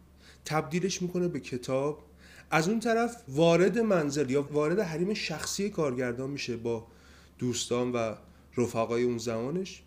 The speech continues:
و تصمیم می‌گیره گفتگو کنه، هم نقد بنویسه، هم یک گفتگوی اصطلاحاً دیالکتیک. واقعاً برای من خیلی سواله اینکه رضا درستکار با اون سابقه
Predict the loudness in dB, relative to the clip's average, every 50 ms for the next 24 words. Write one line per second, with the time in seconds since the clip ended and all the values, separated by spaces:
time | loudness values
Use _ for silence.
0 | -20 -20 -20 -20 -20 -20 -20 -16 -4 -2 -2 0 0 0 -2 0 0 0 0 0
1 | -2 -2 -2 -2 0 0 -2 -4 -4 -6 -4 -2 -2 -2 -2 -2 -2 0 0 0
2 | 0 -2 -4 -6 -8 -2 0 0 0 0 0 -2 0 2 2 2 2 2 0 0
3 | -2 -4 -4 0 0 0 2 2 0 -2 -2 -4 -2 -2 -2 -2 -2 -4 -6 -6
4 | -4 -4 -4 -6 -6 -8 -18 -20 -20 -20 -20 -20 -20 -18 -6 -4 -4 -4 -4 -2
5 | -2 -2 -2 -2 -4 -2 0 0 -2 -2 -2 -4 -4 -4 -4 -4 -4 -4 -4 -6
6 | -6 -8 -10 -18 -20 -20 -20 -20 _ -20 -20 -20 -20 -20 -20 -20 -20 -12 -6 -2
7 | 0 0 0 0 -2 -4 -8 -10 -14 -14 -16 -16 -20 -20 -20 -20 -20 -20 -20 -20
8 | -20 -20 -20 -20 -20 -20 -20 -12 0 6 6 6 8 6 4 4 4 4 6 6
9 | 4 4 4 2 2 0 -2 -4 2 4 4 4 4 2 -2 -2 -4 -4 -4 -4
10 | -4 -4 -4 -6 -6 -8 -10 -6 -6 -4 -2 0 -2 -2 0 -2 -2 -2 -2 -2
11 | -2 -2 -4 -4 -4 -4 -4 -2 -2 -4 -2 -2 -2 -2 -4 -6 -2 0 2 2
12 | 2 2 -2 -4 -8 -8 -4 -2 -2 0 2 0 0 0 0 0 0 0 -2